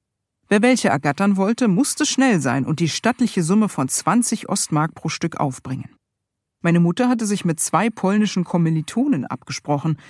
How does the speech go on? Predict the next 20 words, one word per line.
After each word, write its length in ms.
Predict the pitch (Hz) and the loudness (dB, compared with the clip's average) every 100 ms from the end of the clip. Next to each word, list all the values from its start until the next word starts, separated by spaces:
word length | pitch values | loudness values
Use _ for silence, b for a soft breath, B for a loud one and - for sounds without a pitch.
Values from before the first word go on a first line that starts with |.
| B B B | B B B
Sie 160 | - 208 | 0 2
sollten 380 | 208 240 294 254 | 4 2 2 0
die 120 | 196 | 0
Karten 360 | - 175 190 165 | -2 -2 0 0
besorgen, 600 | 147 160 180 233 262 233 _ | 0 2 2 2 0 -2 _
aber 340 | - 160 135 160 _ | -6 -2 -4 -6 _
nachdem 380 | - 135 - 185 | -6 -4 0 2
meine 180 | 165 156 | 2 2
Mutter 300 | 165 196 180 | 0 0 0
eine 300 | 156 156 139 | 0 -2 0
Weile 280 | 156 277 269 | 0 0 0
nichts 260 | 277 - | -2 -4
von 140 | - 214 | -2 0
ihnen 180 | 208 | 2
gehört 360 | 170 156 277 - | 0 0 -2 -4
hatte 280 | 147 196 208 | -6 -4 -4
und 160 | 151 | -4
langsam 320 | 139 139 147 135 | -4 -4 -4 -4
nervös 480 | 127 156 214 214 | -4 0 0 0
wurde, 280 | - 135 180 | -4 -4 -4